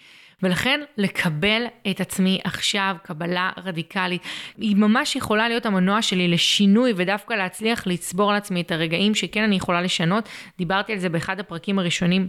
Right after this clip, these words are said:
בפודקאסט שלי, מזמינה אותך ככה להציץ, נראה לי שזה פרק שלוש. ו- הקבלה הזאת של אני עכשיו היא דווקא הדבר שממש יכול לשנות לי את החיים, ויכול לשנות אותי.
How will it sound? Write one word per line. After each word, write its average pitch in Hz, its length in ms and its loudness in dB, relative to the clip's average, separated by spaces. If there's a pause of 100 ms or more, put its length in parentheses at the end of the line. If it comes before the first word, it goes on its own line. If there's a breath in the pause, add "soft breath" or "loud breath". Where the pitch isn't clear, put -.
(120)
בפודקאסט 208 520 0
שלי, 180 180 0
מזמינה 165 380 2
אותך 180 200 -2 (360 loud breath)
ככה 190 260 -4
להציץ, 165 480 -2
נראה 180 220 4
לי 175 80 -2
שזה 160 240 -4
פרק 165 300 -2
שלוש. 175 420 2 (640 loud breath)
ו- 185 300 4 (760)
הקבלה 202 640 0
הזאת 277 320 -2
של 185 220 0
אני 202 460 4 (180)
עכשיו - 580 -2 (200)
היא 185 220 -8
דווקא 240 440 -2
הדבר 214 460 0
שממש 233 720 4
יכול 214 280 0
לשנות 190 540 2
לי 233 100 0
את 196 120 -4
החיים, 185 460 0 (460 loud breath)
ויכול 214 280 0
לשנות 190 420 0
אותי. 190 340 -2